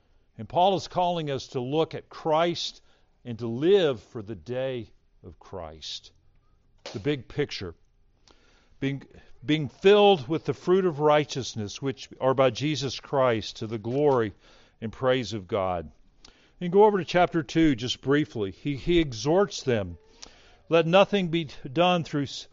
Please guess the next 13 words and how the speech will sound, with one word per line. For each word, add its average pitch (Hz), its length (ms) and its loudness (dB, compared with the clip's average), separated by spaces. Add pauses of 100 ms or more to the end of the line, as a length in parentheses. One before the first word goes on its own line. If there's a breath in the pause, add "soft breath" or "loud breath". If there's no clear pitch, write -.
well, 143 180 2
let's 151 120 0
go - 80 -4
back 175 220 2
to 170 80 -2
verse 143 340 0
two. 170 340 0
"Fulfill 208 460 2
my 196 220 2
joy 151 560 4
by 127 220 2
being 127 460 -4
like-minded, 131 1080 -2